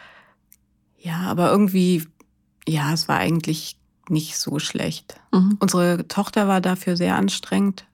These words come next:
Speaker 1: Auch da war sie dann fast zwei geworden. Ähm, ja. Und, ähm, genau, und dann w-, gab's diese andere Frau noch. Und dann hab ich festgestellt,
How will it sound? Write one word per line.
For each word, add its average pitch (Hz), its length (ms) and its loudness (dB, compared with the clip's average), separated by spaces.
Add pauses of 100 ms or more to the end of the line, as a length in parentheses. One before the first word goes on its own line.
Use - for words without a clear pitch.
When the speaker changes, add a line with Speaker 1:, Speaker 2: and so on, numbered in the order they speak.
(200)
Speaker 1:
Auch 185 260 -4
da 175 340 -2
war 180 260 -2
sie - 220 -4
dann 170 160 -2
fast - 280 -10
zwei 175 280 -2
geworden. 190 560 -2 (1000)
Ähm, 160 760 -2 (1400)
ja. 165 360 2 (840)
Und, 185 420 4
ähm, 180 540 0
genau, 160 300 4
und 165 140 0
dann 180 300 0 (720)
w-, 185 200 -10 (140)
gab's 170 280 -2
diese - 240 -2
andere 220 280 2
Frau 220 560 2 (520)
noch. 226 340 0 (480)
Und 180 240 0
dann 175 180 2
hab 185 120 0
ich 175 120 -8
festgestellt, 175 880 -4